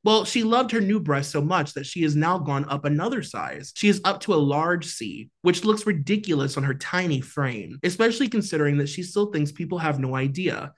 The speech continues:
Yeah, you took magic beans. Okay, <laughs> Jesus Christ.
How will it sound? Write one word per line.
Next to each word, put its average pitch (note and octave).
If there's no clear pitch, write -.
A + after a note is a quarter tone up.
Yeah, G3
you A3
took G#3+
magic D3+
beans. C3
Okay, -
<laughs> -
Jesus -
Christ. -